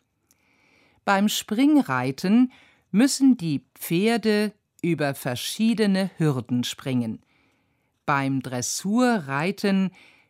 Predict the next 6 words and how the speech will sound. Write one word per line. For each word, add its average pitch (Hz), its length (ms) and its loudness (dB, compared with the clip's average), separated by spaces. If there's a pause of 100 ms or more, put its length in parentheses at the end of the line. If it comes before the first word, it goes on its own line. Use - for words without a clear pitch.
(140)
bewegt 143 640 -4
sich 226 340 -4
das - 320 -4
Pferd 170 500 -4
zu - 400 -8
Musik 127 800 -4